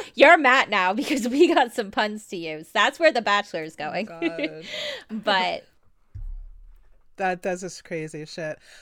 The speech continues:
Speaker 1: Oh, something I was thinking too, Len, was, and I don't think you, you, you, you made the, this particular point,
Speaker 2: Mm-hmm.
Speaker 1: but, um,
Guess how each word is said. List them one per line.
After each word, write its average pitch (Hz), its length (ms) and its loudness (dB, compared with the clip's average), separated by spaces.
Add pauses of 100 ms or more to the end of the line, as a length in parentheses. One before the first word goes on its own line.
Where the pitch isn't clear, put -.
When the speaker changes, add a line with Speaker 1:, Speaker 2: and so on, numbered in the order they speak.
(220)
Speaker 1:
Oh, 190 240 -2 (360)
something 277 320 -4
I 233 60 -4
was 202 140 -8
thinking 196 300 -10
too, 185 240 -10
Len, 160 280 -8
was, 156 400 -12 (920)
and 196 120 -6
I 190 40 0
don't 208 120 -6
think 214 160 -10
you, 180 220 -10
you, 170 500 -12
you, - 180 -20 (680)
you 185 200 -10
made 185 240 -6
the, 165 140 -10 (340)
this 185 220 -8
particular 202 720 -10
point, 247 480 -12
Speaker 2:
Mm-hmm. 240 140 -12
Speaker 1:
but, 170 260 -6 (680)
um, 160 540 -8